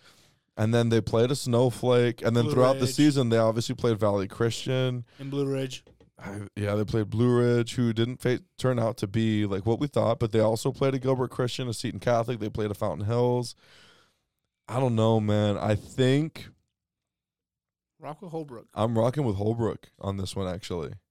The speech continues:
Speaker 1: Yeah, they've got the experience.
Speaker 2: I think Holbrook by ten. I'm gonna be honest. Holbrook by ten.
Speaker 1: Give me Holbrook by seven. But, uh, they've got experience. They, they're really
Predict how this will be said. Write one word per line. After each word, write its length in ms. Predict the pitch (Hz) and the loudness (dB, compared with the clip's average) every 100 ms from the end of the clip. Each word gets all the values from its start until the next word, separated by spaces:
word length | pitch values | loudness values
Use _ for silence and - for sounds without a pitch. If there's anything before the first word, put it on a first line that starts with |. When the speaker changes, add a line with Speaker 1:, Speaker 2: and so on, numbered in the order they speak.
| _ | _
Speaker 1:
Yeah, 260 | 101 98 80 | -6 -4 0
they've 200 | 110 110 | -2 2
got 240 | 120 120 | 0 0
the 60 | 143 | -2
experience. 680 | - - 127 123 147 180 | -4 2 4 4 4 2
Speaker 2:
I 40 | 185 | 0
think 80 | 208 | 2
Holbrook 220 | 190 160 | 0 0
by 120 | 135 | -4
ten. 300 | - 123 127 - | -6 -12 -14 -12
I'm 80 | |
gonna 60 | 160 | -8
be 120 | 143 | -8
honest. 320 | 120 117 - _ | -8 -14 -20 _
Holbrook 220 | 170 170 | -10 -8
by 80 | 135 | -10
ten. 280 | 120 - - - | -16 -20 -20 -4
Speaker 1:
Give 140 | 120 | 2
me 60 | 160 | 4
Holbrook 300 | 135 123 113 | 4 4 2
by 100 | 101 | 0
seven. 440 | - 98 87 69 - _ _ _ | 0 -2 -2 -6 -10 _ _ _
But, 140 | 127 127 | 2 4
uh, 100 | 127 | 4
they've 220 | 123 120 | 2 2
got 200 | 131 135 | 2 2
experience. 640 | 180 - 165 156 160 170 | 2 0 4 4 4 2
They, 160 | 131 131 | 2 2
they're 260 | 117 131 127 | 4 6 6
really 600 | 113 139 147 156 147 | 6 6 6 6 4